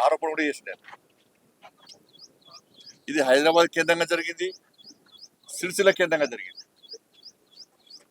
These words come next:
ప్రణీత్ రావు అనే వ్యక్తి ద్వారా సిరిసిల్ల కేంద్రంగా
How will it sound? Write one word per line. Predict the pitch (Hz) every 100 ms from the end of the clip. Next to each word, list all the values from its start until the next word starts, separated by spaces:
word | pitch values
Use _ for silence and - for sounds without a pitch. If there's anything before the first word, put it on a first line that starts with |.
| _ _ _ _ _ _ _ _ _ - - - _ _
ప్రణీత్ | 123 160 180 175
రావు | 175
అనే | 175 175
వ్యక్తి | 151 - 170
ద్వారా | 160 165 165 180 - _ -
సిరిసిల్ల | - 143 170 170
కేంద్రంగా | - 160 160 160 165 147